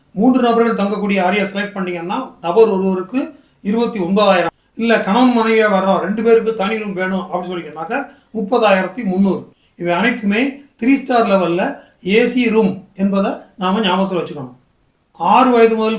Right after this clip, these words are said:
பத்து வயதுடைய குழந்தைகளுக்கு பதினான்காயிரத்தி ஐந்நூறு. இந்த சுற்றுலாவுக்கான முன்பணம் பார்த்தீங்கன்னாக்கா எட்டாயிரத்தி ஐந்நூறு. இந்த பயணத்துல மொத்தம் மூணு ட்ரெயின்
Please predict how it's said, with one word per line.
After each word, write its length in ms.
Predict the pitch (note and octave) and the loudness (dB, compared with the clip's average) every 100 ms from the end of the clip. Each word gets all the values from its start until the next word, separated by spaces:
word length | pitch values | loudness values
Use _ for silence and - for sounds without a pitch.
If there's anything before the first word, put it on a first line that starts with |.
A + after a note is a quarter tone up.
| - | 0
பத்து 260 | G3 F#3+ B3 | -2 0 4
வயதுடைய 280 | A3+ A3 G#3+ | 6 4 2
குழந்தைகளுக்கு 480 | G3+ G3+ G3 F#3+ G3 G3 - | -4 -4 -4 -2 -4 -6 -6
பதினான்காயிரத்தி 800 | F#3 A3+ A3+ G3+ G3 F#3+ F#3 G3 D#3 | -6 -4 -4 0 2 2 -2 -6 -4
ஐந்நூறு. 280 | F#3+ F3+ C#3+ C3+ _ _ _ _ _ _ _ _ - | -2 -2 -6 -14 _ _ _ _ _ _ _ _ 0
இந்த 100 | C4 C#4 | 4 4
சுற்றுலாவுக்கான 480 | A#3+ B3+ A3+ G3+ F3+ | 2 4 4 2 0
முன்பணம் 340 | A3 C4 A3+ G3 | 4 4 4 2
பார்த்தீங்கன்னாக்கா 480 | F#3 E3 E3 F3 C#4 - G3 | 0 -2 -4 -6 -8 -8 -6
எட்டாயிரத்தி 560 | F#3+ G#3+ G3 F#3 - B3+ E3 | 0 2 2 0 -4 -6 0
ஐந்நூறு. 280 | F#3+ D#3 C3 - _ _ _ _ _ _ _ - A3 | 0 0 -6 -14 _ _ _ _ _ _ _ -8 2
இந்த 140 | B3+ B3 G3+ | 2 2 0
பயணத்துல 440 | G#3 G3 G3 F#3+ F#3+ F3+ | 0 0 0 0 0 -4
மொத்தம் 320 | F#3+ A#3+ G3+ G3 | -4 -2 -2 0
மூணு 320 | B3 B3+ B3+ B3 - _ - | 2 4 4 2 -4 _ -4
ட்ரெயின் 260 | G#3 A3+ | -2 0